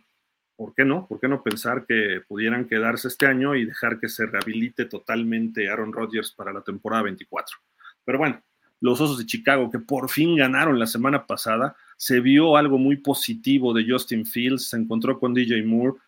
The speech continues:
negociaron a Miami y al señor Chase Claypool el viernes pasado, eh, están como acomodando las cosas.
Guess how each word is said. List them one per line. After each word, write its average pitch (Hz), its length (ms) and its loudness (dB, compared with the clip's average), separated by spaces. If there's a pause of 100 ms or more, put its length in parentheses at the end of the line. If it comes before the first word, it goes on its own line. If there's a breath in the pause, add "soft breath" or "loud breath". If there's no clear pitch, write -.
(220 soft breath)
negociaron 123 680 2
a 113 40 2
Miami 120 500 4
y 117 40 2
al 107 140 0
señor 120 280 -4
Chase 117 300 -4
Claypool 117 400 0
el 98 120 -2
viernes 113 360 -2
pasado, 127 640 -2 (340 soft breath)
eh, 107 480 2
están 135 320 2
como 113 580 2
acomodando 120 600 4
las 110 200 0
cosas. 147 540 -4